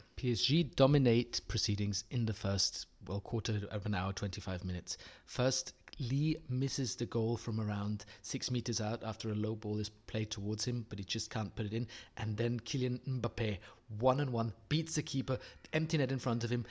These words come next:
plays a high ball towards goal. Niklas Süle, the defender, sliding in, and an <laughs> amazing save by Süle. He, while sliding, he manages to pull up his right leg and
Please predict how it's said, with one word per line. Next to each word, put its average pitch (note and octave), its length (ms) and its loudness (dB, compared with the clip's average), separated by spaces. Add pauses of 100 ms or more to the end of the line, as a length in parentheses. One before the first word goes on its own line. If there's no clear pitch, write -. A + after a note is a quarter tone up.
(320)
plays C3+ 240 0
a B2+ 40 2
high E3 360 2
ball D3 240 0
towards C#3 240 -2
goal. C3 180 0
Niklas E3 480 0
Süle, D3 160 2
the C#3 80 0
defender, C3 320 -2 (280)
sliding D#3+ 600 4
in, D#3 120 2
and D3 160 0
an - 80 -2 (120)
<laughs> - 140 4
amazing F#3 1200 8
save D3 460 2
by C#3 120 2
Süle. B2+ 340 0 (320)
He, C3 180 -4 (420)
while D#3 240 4
sliding, D3+ 460 2 (180)
he - 140 -4
manages C#3+ 540 2
to - 100 -2
pull F#3+ 320 4
up F3 160 4
his B2 160 2
right C3 220 4
leg B2 320 0 (300)
and B2+ 280 -2